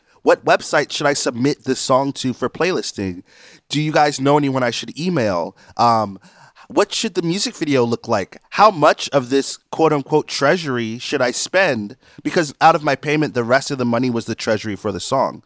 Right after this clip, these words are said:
So it's like, how much of this treasury should I spend on my video? How much of this treasury should I spend on marketing? And allowing the community to be involved in that. Something that I think is really special about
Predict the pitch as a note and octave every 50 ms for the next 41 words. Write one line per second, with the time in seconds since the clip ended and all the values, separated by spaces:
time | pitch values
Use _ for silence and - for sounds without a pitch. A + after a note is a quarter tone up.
0 | _ _ _ _ - - - - D#3+ D3 C#3 - C#3+ C3 B2 - _ _ - E3
1 | F#3 G3 G#3+ G#3+ - G3 F3+ D#3+ - - - D#3 D#3+ F3 - E3+ C#3+ C3 - C#3+
2 | C3+ B2 - - - C#3+ C#3 C#3 B2+ B2+ A#2 - C#3 E3+ G#3 D3 G2 E2+ - -
3 | _ - - - _ - D3+ - - - E3+ D#3 D3+ - - - D#3 D#3+ D3 E3
4 | D#3+ C#3+ - C#3+ C3+ C3 - - - C3+ C3+ B2+ A#2+ A#2+ F3 A#3+ - D#3 A#2 G2
5 | F#2 - A2 - _ _ - - - - E3 E3+ E3+ D#3+ D3 C#3+ C#3+ D3 D3+ F3+
6 | A3 A#3 F#3+ C3+ C#3 B2+ - - C3 A#2+ B2 C3 D3+ D#3 C3+ A#2 A2+ - - C3
7 | A#2+ A2+ G2+ A#2+ B2 B2 A#2 G#2 - A2+ A2 A#2+ B2+ - - A#2 G#2+ G#2 G#2 G2+
8 | F#2+ - - _ _ _ _ _ _ - - - F#3+ B3 C4 B3 G#3+ E3+ - -
9 | D#3 C#3+ D3 C3 B2+ C#3 C3+ B2 - - - B2 B2+ - - B2+ A#2 A2+ - -
10 | A2+ G2+ B2 A#2 G#2+ F#2 -